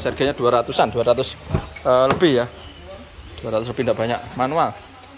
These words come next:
Yang minat monggo silahkan. Innova Solarnya. Nah,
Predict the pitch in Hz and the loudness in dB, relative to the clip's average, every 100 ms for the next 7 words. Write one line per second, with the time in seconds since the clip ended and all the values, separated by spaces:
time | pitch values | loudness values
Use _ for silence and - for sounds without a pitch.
0 | - 123 123 135 135 127 123 131 127 127 | -8 -6 -4 -4 -6 -4 -4 -4 -8 -8
1 | 113 - - - 127 110 131 123 120 127 | -12 -18 -16 -8 -8 -6 -6 -6 -8 -8
2 | 107 - - - - - - - - - | -10 -12 -16 -16 -20 -20 -20 -20 -20 -20
3 | - - 156 - - - - - - - | -20 -20 -20 -20 -20 -20 -20 -20 -20 -20
4 | 220 220 - - - - - - 85 - | -20 -20 -20 -20 -10 -10 -10 -16 -12 -10